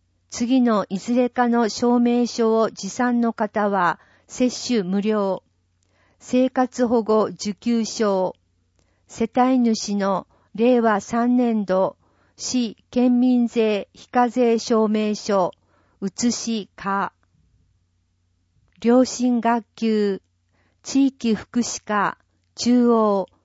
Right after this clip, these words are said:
電話、八二九の一四二九。まもなく赤ちゃんが生まれる方のための講座です。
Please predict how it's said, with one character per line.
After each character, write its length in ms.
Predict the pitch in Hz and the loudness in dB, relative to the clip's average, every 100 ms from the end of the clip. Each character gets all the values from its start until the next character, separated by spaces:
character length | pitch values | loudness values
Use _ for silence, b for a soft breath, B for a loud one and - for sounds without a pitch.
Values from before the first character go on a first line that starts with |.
| _ _ _ | _ _ _
電 360 | 208 233 240 226 | -2 2 2 2
話、 340 | 214 196 - _ _ _ | 2 0 -2 _ _ _
八 380 | - 220 - 269 | -12 -12 -4 2
二 300 | 269 262 240 | 4 4 2
九 360 | - 247 247 220 | 0 0 2 0
の 380 | 196 190 185 _ | 0 -2 -2 _
一 320 | 196 - 247 269 | -14 -8 0 4
四 320 | 254 233 190 | 4 2 0
二 260 | 214 226 - | 0 0 -2
九。 440 | - 220 190 175 - _ _ _ _ _ _ _ _ _ _ | -4 0 0 -4 -10 _ _ _ _ _ _ _ _ _ _
ま 140 | - 226 | -2 2
も 140 | 262 | 4
な 180 | 262 247 | 4 0
く 380 | - 214 196 185 b b | -2 -2 -2 -2 b b
赤 260 | 196 277 269 | -6 -2 -2
ち 160 | - | 0
ゃ 80 | 240 | 0
ん 140 | 226 208 | 0 0
が 260 | 196 185 | 0 0
生 120 | - 208 | 0 2
ま 140 | 240 | 2
れ 100 | 254 | 2
る 160 | 233 240 | 0 -2
方 340 | - 247 240 | -4 -4 0
の 200 | 233 226 | 2 0
た 160 | - 233 | 0 0
め 160 | 247 | 2
の 320 | 226 202 185 - | 2 2 0 -2
講 220 | 220 233 | 0 2
座 240 | 220 240 214 | 2 0 0
で 240 | 190 185 | -2 -4
す。 240 | - - | -8 -20